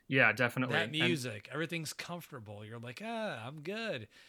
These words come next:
Speaker 2: I'm about to leave the, the theater. Me and my date are about to go bang in the car in the back of the theater
Speaker 1: <laughs>
Speaker 2: and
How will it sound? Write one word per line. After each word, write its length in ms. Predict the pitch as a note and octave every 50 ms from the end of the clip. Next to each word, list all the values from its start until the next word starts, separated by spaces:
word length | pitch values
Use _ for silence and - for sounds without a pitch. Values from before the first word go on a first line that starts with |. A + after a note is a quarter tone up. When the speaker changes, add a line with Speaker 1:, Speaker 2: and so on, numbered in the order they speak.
| - - _ _
Speaker 2:
I'm 60 | - C3+
about 120 | D3 C#3+
to 80 | - D3
leave 200 | D3+ C#3+ B2+ A#2+
the, 160 | C3 B2+ C3+ D#3+ F#3 F#3+ F3 D#3+
the 80 | C3+ A#2
theater. 600 | - - G3+ G3+ G3+ G3+ F#3+ G3 F#3+ F#3 E3+ - _ - - - _ _ _ _ _ _
Me 200 | - C3 C#3+ C#3+ C#3+
and 80 | C#3
my 180 | C3+ B2+ A#2 A2+
date 280 | A2 A2+ C#3 D3 D3+ C#3+
are 100 | D3 C3+
about 300 | B2+ C3 A#2+ B2+ C3 -
to 80 | C#3
go 360 | B2+ C3+ B2+ A#2+ A#2 A#2 A#2 A#2 _ _ _ _ _ _
bang 540 | C3 A#2+ A#2 - C3 B2 C3+ C#3+ D3 C#3+ D3
in 100 | C#3+ C3+
the 120 | B2+ B2 A2+ C3 - _ _ _
car 320 | - - C3+ C#3 D3 D3+ D#3+
in 120 | D#3+ D3+
the 80 | C3+ B2
back 320 | A2 A2 B2+ B2 C3+ -
of 80 | D#3 B2+
the 100 | B2+ A2+
theater 600 | - - - - F3+ F3 F3 F3+ E3+ F3 F3 E3 D3
Speaker 1:
<laughs> 60 | C3 B2+
Speaker 2:
and 220 | B2 B2 B2 A#2+